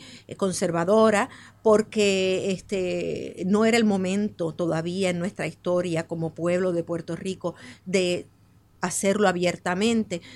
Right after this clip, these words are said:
de manera que fue muy sutil. Y si ven mi manera, mi personaje cómo se enfrenta a sus hermanos,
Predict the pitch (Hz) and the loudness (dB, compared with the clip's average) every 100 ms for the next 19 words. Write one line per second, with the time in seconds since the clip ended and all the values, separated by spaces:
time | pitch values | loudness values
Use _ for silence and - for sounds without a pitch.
0 | - - 208 202 220 262 285 277 - 269 | -8 0 2 2 2 0 -4 -6 0 2
1 | 247 254 381 359 339 - 185 165 214 202 | 2 2 0 -2 -4 -2 -2 0 -2 -4
2 | 208 214 302 330 349 - - - 208 208 | -2 0 -2 -4 -10 -16 -20 -4 0 2
3 | 202 202 196 196 190 214 277 277 202 196 | 2 2 2 2 0 0 0 0 -2 -2
4 | - 190 202 269 277 254 254 202 202 190 | -4 -4 -4 -4 -4 -2 -2 -4 -4 -4
5 | 208 220 254 247 208 196 190 190 185 196 | -4 -4 -2 -2 0 0 0 0 -2 -4
6 | 190 | -8